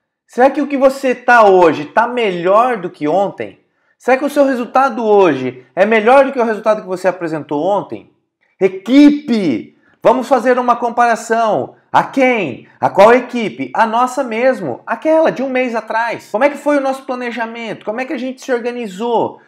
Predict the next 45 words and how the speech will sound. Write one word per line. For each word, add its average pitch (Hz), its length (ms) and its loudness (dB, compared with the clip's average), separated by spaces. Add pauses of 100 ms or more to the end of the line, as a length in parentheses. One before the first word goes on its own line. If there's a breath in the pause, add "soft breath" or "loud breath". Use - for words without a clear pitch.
(160 loud breath)
O 170 80 -4
que - 80 -8
que 240 80 -6
a 247 40 -4
gente 240 180 -6
apresentou 262 500 0
de 247 80 0
resultado? 240 640 -2
Que 220 80 -6
resultado 220 400 -2
nós 240 100 -8
estamos 240 180 -4
apresentando 226 600 -8
hoje? 220 500 0
Se - 180 -8
eu 220 220 2
quero 226 360 0
comparar 170 840 0
alguém, 160 760 0 (180)
eu 156 120 -4
comparo 175 440 0
esse 160 200 -6
alguém 160 340 -6
a 165 100 -4
ele 160 220 -4
mesmo. 180 560 -8 (260 soft breath)
Se - 140 0
eu 247 40 6
preciso 254 380 -6
dar 240 140 2
um 240 100 -2
feedback 220 720 -2
para 202 140 -4
o - 20 -6
meu 202 160 -6
colaborador 208 760 0 (220 loud breath)
e 190 60 -2
eu 202 80 4
quero 226 220 0
trazer 220 440 -2
ele 247 260 -2
presente 220 540 -6
para 208 140 -4
alguma 202 260 -4
coisa 202 560 -4